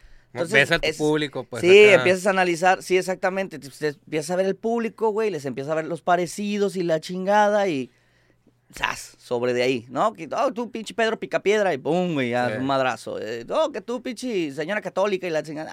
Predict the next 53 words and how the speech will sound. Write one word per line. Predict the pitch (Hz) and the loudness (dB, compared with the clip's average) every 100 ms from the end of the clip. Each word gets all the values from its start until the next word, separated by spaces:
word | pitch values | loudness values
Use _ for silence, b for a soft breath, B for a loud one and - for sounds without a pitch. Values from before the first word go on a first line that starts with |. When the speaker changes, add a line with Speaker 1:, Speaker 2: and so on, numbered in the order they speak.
| 139 | -2
Speaker 1:
ah, | 143 | 4
otro, | 151 165 160 139 | 6 6 4 2
güey. | 127 | 4
Speaker 2:
<laughs> | 123 | 2
Señora | - 110 101 95 - | -4 -16 -16 -16 -16
católica. | 107 127 | -16 -8
Speaker 1:
No, | 170 226 233 | 0 4 4
pues, | 151 - | 0 -4
Speaker 2:
Abrir | 151 175 | 6 8
Speaker 1:
entonces | 202 | 10
Speaker 2:
aquí | 196 | 8
el | 190 | 4
podcast, | 175 170 139 127 123 | 4 -2 0 -2 -2
güey, | 117 | -6
también, | 127 117 120 131 | -6 -6 -6 -8
güey, | 123 | -8
la | 120 | -8
señora | 113 185 | 2 8
Speaker 1:
Sí. | 214 202 | 10 8
Speaker 2:
católica. | 120 113 104 - - | 4 -8 -10 -14 0
Speaker 1:
No, | 165 262 | 8 8
sí | 277 | 8
Speaker 2:
<laughs> | - 294 | 6 8
Speaker 1:
tenemos, | 240 | 6
tenemos | 220 233 254 | 4 0 2
un | 285 | 2
video | 285 294 | 2 2
juntos | 247 269 294 247 | 0 0 0 0
donde | 214 190 | 0 0
me | |
saca | 170 - 254 | 2 4 2
el | |
diablo | 214 214 254 240 | 6 6 8 4
la | 190 | 2
señora, | 180 185 254 | 2 4 4
güey. | 254 285 | 8 10
Speaker 2:
Ah, | 170 180 | 10 8
no | 185 | 6
mames, | 185 185 170 | 6 6 4
neta, | 196 196 226 | 2 2 0
su-, | - 170 - 196 | 0 -2 2 2
súper | 196 151 | 4 6
buen | 165 214 | 6 6
pedo | 185 190 185 | 8 10 10
la | 180 147 | 10 8
doña. | 147 156 143 | 8 8 8
Un | 143 | 6
saludo | 359 170 160 156 | 4 6 4 4
ya | 151 | 4
a | |
la | 156 143 | 4 4
Speaker 1:
Sí, | |
sí, | 170 | 8